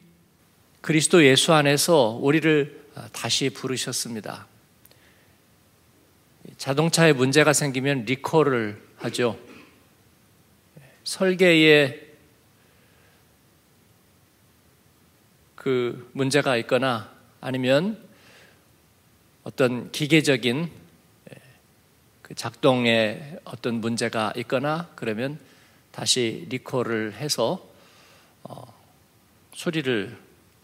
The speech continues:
해주고 또, 어, 교정을 하죠. 하나님의 설계에 문제가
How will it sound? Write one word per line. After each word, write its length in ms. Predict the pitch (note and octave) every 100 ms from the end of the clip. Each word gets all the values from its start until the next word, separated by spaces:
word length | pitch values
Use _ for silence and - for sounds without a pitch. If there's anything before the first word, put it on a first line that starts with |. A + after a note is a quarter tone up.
| _ _ _ _ _ -
해주고 320 | E3 D3+ D#3+
또, 200 | E3 F3+ - - -
어, 240 | B2 -
교정을 600 | - C3+ B2 A#2 A2+ A2+ -
하죠. 320 | B2 F#2+ - - - - - - _
하나님의 480 | - G3 G#3 G#3 G#3
설계에 480 | F#3+ G3+ E3+ D#3 D#3
문제가 640 | C3+ C3 C3+ A#2+ C3+ -